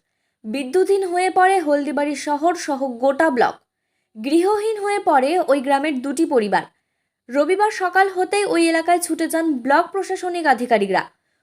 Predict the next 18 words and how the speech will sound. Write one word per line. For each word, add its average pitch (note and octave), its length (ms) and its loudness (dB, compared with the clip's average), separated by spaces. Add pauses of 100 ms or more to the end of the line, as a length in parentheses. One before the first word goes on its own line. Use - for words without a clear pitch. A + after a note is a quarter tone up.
(120)
দুর্গতদের F4+ 680 0
খোঁজ E4 360 -4
নেন B3 340 -2
ও C4 100 -4
ত্রাণের C#4 460 0
আশ্বাসও E4+ 480 0
দেওয়া A3 280 4
হয়। G3 180 -2 (640)
প্রশাসন F#4+ 480 -4
সূত্রে G4+ 320 -2
জানা F4+ 220 2
গিয়েছে, G4 340 0
দেবত্তর C#4 500 -2
বক্সিগঞ্জের F4+ 800 -2
দুটি D#4+ 220 0
দুস্থ C#4+ 400 -6
পরিবার F#4+ 480 0
মাথার C#4 320 -2